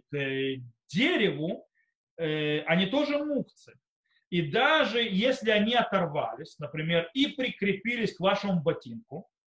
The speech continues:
их нельзя руками отталки-, а, а, а, снимать с ботинка, потому что они мукцы. Мало кто знает, и люди часто ошибаются в этом.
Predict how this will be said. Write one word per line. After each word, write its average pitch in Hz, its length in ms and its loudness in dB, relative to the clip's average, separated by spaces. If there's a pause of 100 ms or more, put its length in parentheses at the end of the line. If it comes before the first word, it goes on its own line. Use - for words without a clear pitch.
(360)
их 262 180 -4
нельзя 233 440 4
руками 262 400 2
отталки-, 233 420 0
а, 180 540 2
а, 170 60 -6 (100)
а, 175 100 -6
снимать 185 440 -2
с 180 40 -4
ботинка, 190 440 -6 (760)
потому 185 280 0
что 220 120 -2
они 220 120 2
мукцы. 240 400 -2 (480)
Мало 196 260 0
кто 196 420 -2
знает, 185 380 0
и 196 40 -2
люди 185 180 -2
часто 196 240 -4
ошибаются 170 520 -2
в 190 40 -6
этом. 254 260 -2